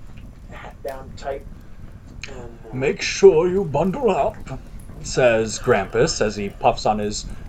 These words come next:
Speaker 2: pipe.
Speaker 1: Oh,
Speaker 2: But
Speaker 1: right.
Speaker 2: what happens next? What happens next is we make sure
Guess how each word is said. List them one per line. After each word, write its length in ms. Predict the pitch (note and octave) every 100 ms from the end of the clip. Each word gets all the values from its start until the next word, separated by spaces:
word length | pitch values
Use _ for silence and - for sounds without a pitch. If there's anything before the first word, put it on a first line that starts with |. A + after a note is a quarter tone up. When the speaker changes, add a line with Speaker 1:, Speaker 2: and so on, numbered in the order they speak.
| - -
Speaker 2:
pipe. 380 | - A#2 G2+ - - - - - - - - - - - -
Speaker 1:
Oh, 60 | -
Speaker 2:
But 120 | -
Speaker 1:
right. 100 | C#4
Speaker 2:
what 140 | E4+
happens 520 | D#4+ F4 E4+ F4+ F4 F#4
next? 600 | F#4 G4 F#4+ D#4+ - - - - - -
What 160 | - A2+
happens 560 | - D3 F#3+ D3 - A2
next 600 | B2 C#3 - - - -
is 160 | A2+
we 160 | A#2 D3+
make 240 | C#3+ C3+
sure 640 | - - - E3+ A#2+ G3+